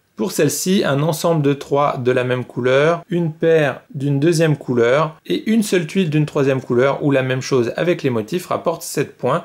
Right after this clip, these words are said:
Et si on a à la fois les couleurs et les motifs, ça sera onze points. Trois paires de couleurs différentes ou trois paires de motifs différents pour sept points. Et si on a les deux à la fois, ce sera onze points.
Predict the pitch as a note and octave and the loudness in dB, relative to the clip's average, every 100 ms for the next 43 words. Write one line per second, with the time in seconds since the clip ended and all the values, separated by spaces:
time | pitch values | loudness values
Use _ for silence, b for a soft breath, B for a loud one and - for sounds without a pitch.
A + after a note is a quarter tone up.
0 | B C#3+ - C#3+ C#3 C3 B2 B2 A#2 C#3 | B -6 -2 0 0 0 0 0 2 0
1 | - C3+ B2+ A#2+ - F#3 F3 A#2+ G#2 - | 0 2 2 0 -4 -2 0 -2 -4 -6
2 | D#3 C3+ G2+ - D3+ - - F3+ D#3 - | -6 -4 -6 -6 -6 -6 -8 -8 -8 -8
3 | G#2+ - - - E3+ F3 F3+ D#3 D3+ D#3 | -8 -8 -10 -4 -2 0 0 2 0 0
4 | D#3 D3+ C#3+ D3+ D3+ C#3+ D3 C#3 - D#3+ | 0 0 -2 -2 0 0 0 -2 -4 -6
5 | D#3 C#3+ C3+ D3 C3+ B2 C3 D3+ - D3+ | -2 -4 0 -2 2 0 0 -2 -2 -6
6 | B2+ C3+ C3+ C3 B2+ B2 - B2 - B2+ | -4 -6 -4 -2 0 -2 -4 -10 -4 -4
7 | G#2 - B2+ E3+ G3+ - C#3 - D#3 C#3 | -6 -4 -2 -2 -4 -10 -8 -2 0 2
8 | B2 A2+ G#2 G2 - D3+ D#3 A#2+ - C#3+ | 2 2 2 0 -2 -2 -2 -8 -4 -6
9 | - - F#3 - - C3+ G#2+ | -6 -4 -4 -4 -8 -6 -6